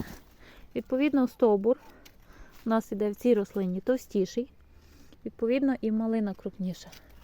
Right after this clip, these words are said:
Е, родить вона непогано. Я її дуже люблю.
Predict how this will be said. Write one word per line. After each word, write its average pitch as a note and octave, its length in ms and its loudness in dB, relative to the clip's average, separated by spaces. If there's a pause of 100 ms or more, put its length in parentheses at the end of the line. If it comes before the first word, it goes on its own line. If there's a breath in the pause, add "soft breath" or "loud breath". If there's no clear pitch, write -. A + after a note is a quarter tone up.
(840 soft breath)
Е, G#3+ 280 -4
родить B3 380 -6
вона A3+ 260 -4
непогано. G3+ 720 -6 (1500 loud breath)
Я A3+ 240 -4
її G#3+ 180 -4
дуже G#3 320 -8
люблю. C#4 420 -6